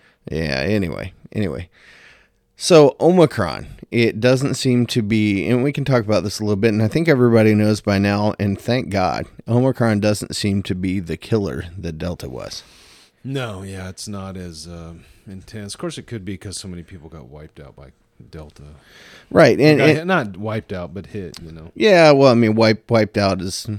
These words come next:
Speaker 1: it's a very flexible term, right?
Speaker 2: Yeah.
Speaker 1: Yeah, I'm not talking about, like, taken out.
Speaker 2: Right,
Speaker 1: Right.
Speaker 2: right.
Speaker 1: Yeah. Um, why do you think it is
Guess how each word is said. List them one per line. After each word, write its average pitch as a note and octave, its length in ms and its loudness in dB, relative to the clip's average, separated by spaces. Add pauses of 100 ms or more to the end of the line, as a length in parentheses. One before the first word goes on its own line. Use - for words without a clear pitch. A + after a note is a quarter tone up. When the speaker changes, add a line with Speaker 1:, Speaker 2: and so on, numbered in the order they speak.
(140)
Speaker 1:
it's - 120 -12
a A#2+ 40 -6
very A2 200 2
flexible F2+ 500 -4
term, E2+ 400 -6
right? F2 220 -8 (340)
Speaker 2:
Yeah. F#2+ 160 -16 (400)
Speaker 1:
Yeah, C#2+ 300 -6
I'm G2+ 160 -4
not F#2+ 160 -4
talking F2 280 -6
about, C#2+ 300 -8
like, - 380 -10 (360)
taken G#2+ 360 0
out. A1 200 -12 (240)
Speaker 2:
Right, E2 260 -18
Speaker 1:
Right. - 120 -14 (260)
Speaker 2:
right. - 140 -20 (720)
Speaker 1:
Yeah. F#2 320 4 (420)
Um, B2+ 500 4 (640)
why C3+ 360 2
do G3+ 60 -4
you F#3 160 -4
think D#3+ 320 -6
it C3+ 140 0
is A2 540 0